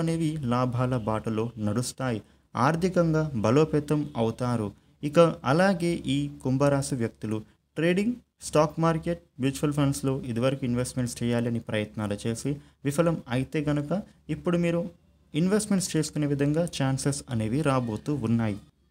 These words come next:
రేపటి రోజున కుంభరాశి వాళ్లకు నిదానంగా మీరు పనులను పూర్తి చేయడం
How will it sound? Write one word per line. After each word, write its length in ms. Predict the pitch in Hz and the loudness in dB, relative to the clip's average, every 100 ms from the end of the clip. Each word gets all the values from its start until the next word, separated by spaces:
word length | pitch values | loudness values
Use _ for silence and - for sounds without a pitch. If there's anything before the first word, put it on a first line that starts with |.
| - 143 | 2 4
రేపటి 320 | 175 208 190 143 | 6 6 6 6
రోజున 280 | 120 120 113 113 - | 6 4 2 0 0
కుంభరాశి 500 | 120 120 123 117 123 117 | 4 6 4 2 2 2
వాళ్లకు 400 | 113 117 - 117 113 - 113 | 4 0 -2 -4 -6 -4 0
నిదానంగా 560 | 117 190 202 190 185 196 180 | 6 6 6 4 4 4 4
మీరు 180 | 170 165 | 2 2
పనులను 380 | 151 147 147 139 139 - | 2 4 6 4 2 0
పూర్తి 280 | 131 135 139 | 0 2 0
చేయడం 280 | - 117 113 | 2 4 4